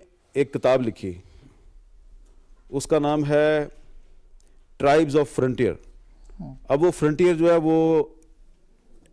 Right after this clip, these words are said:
Speaker 1: अ, खैबर पख्तूनख्वा नहीं है,
Speaker 2: हम्म।
Speaker 1: वो फ्रंटियर है,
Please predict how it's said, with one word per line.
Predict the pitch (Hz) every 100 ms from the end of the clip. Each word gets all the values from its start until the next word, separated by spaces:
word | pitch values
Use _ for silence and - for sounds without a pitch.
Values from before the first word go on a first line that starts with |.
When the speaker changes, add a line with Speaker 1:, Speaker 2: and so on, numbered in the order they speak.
| _ -
Speaker 1:
अ, | 117
खैबर | 110 - 147 156
पख्तूनख्वा | 156 - 151 - 139
नहीं | 120 98
है, | 85 -
Speaker 2:
हम्म। | 214 165 -
Speaker 1:
वो | 123 156
फ्रंटियर | 151 160 180 180
है, | 170 180 185 185